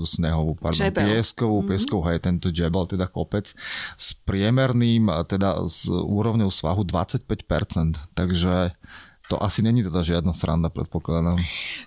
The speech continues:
Speaker 2: To nie je sranda, ale hlavne teda, e, čo si mi pripomenul, že vlastne to, to bola taká,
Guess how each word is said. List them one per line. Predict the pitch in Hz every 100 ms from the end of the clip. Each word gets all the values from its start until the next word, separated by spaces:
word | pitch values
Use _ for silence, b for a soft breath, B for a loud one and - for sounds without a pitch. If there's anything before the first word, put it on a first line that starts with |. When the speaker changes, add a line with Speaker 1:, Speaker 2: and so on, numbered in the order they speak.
| -
Speaker 2:
To | - 247
nie | 254 254 269
je | 269
sranda, | 254 233 247 240
ale | 226 214
hlavne | 220 233 254
teda, | - 262 240 -
e, | - 226
čo | 226 -
si | -
mi | 233
pripomenul, | 220 226 240 240 226 214
že | 208 214
vlastne | 208 202 - 226
to, | 233 208
to | - 214
bola | 254 247
taká, | 240 226 - 214